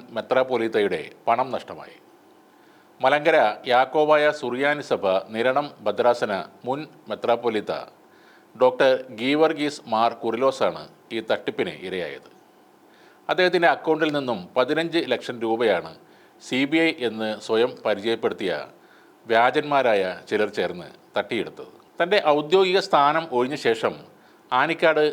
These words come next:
സെന്റ് ഗ്രിഗോറിയസ് ദയറയിൽ താമസിക്കുന്ന ഇദ്ദേഹത്തെ സി ബി ഐയിൽ നിന്നാണ് വിളിക്കുന്നത് എന്ന് പറഞ്ഞ് ചിലർ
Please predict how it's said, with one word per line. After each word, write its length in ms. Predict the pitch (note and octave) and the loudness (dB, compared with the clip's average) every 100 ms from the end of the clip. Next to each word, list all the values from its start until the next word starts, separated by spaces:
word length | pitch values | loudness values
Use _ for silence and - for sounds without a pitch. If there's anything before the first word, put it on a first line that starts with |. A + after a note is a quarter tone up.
| - | -2
സെന്റ് 260 | - C3 - | 0 0 0
ഗ്രിഗോറിയസ് 580 | C3 A#2+ B2 B2 B2 - | -4 0 2 2 -2 0
ദയറയിൽ 320 | G#2+ G#2 A#2 A#2 G2+ | 4 4 2 2 2
താമസിക്കുന്ന 500 | G2+ G#2+ A2 A2 G#2 F#2+ | 2 -2 -4 -6 -6 -6
ഇദ്ദേഹത്തെ 420 | F2+ G2+ - D3 C#3 - - - - _ _ - | -4 -2 -2 -6 -10 -20 -20 -20 -20 _ _ -4
സി 120 | D3 E3 | 0 2
ബി 80 | F3 | 4
ഐയിൽ 140 | F3+ F3 | 2 2
നിന്നാണ് 340 | D#3 C3+ B2+ B2+ B2 - | 0 0 0 0 -4 -8
വിളിക്കുന്നത് 480 | A2 A2+ C3 C3 B2 A2+ G#2+ | -6 -4 -2 0 0 0 -6
എന്ന് 120 | G#2+ | -4
പറഞ്ഞ് 300 | G#3 F3+ F#3 D3 - - - | -2 -2 -6 -14 -20 -20 -2
ചിലർ 200 | B2+ | 0